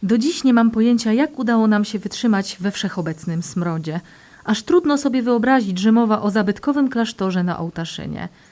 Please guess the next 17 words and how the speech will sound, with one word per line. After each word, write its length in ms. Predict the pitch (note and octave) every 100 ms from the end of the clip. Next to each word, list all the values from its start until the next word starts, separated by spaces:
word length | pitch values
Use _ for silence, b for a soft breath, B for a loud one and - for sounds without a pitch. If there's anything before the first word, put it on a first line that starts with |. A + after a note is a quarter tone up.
| b b b b
Postanawiam 540 | - A#3+ C4+ F#4 D#4+ B3+
znów 240 | A#3 C4+
udać 300 | C4 A3 A3
się 120 | -
w 80 | G#3+
to 100 | -
miejsce 420 | G#3 C4+ C#4 B3+
i 220 | A3+ G#3 -
uważniej 520 | G3+ B3 C4+ F3+ F3
niż 180 | F#3 -
podczas 380 | G3 - G3 -
kręcenia 460 | G3 G3 G#3+ F#3
klipu 360 | F#3 D4 D4 A#3+
przyjrzeć 460 | - E4 D4 C4
się 140 | - G3
jego 240 | F3 E3+
detalom. 540 | F3+ F#3+ F#3+ F3 F3+